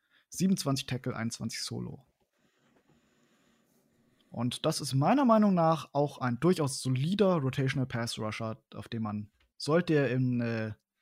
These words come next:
sollte sein Vertrag verlängert werden, durchaus bauen kann. Als nächstes haben wir Leonard Floyd, die Free Agency Acquisition.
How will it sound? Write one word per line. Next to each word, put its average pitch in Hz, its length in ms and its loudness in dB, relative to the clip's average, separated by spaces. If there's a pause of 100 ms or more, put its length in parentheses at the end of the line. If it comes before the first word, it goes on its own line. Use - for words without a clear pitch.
(180)
sollte 139 240 -2
sein 131 160 0
Vertrag - 320 -10
verlängert 113 400 -6
werden, 110 400 -4 (680)
durchaus 151 420 4
bauen 104 280 -4
kann. - 260 -14 (2500)
Als 120 240 -6
nächstes 156 320 0
haben 123 240 0
wir 131 560 0 (440)
Leonard 170 440 2
Floyd, 131 640 -2
die 127 80 -8
Free 214 540 -6
Agency 180 680 -4
Acquisition. 127 840 -6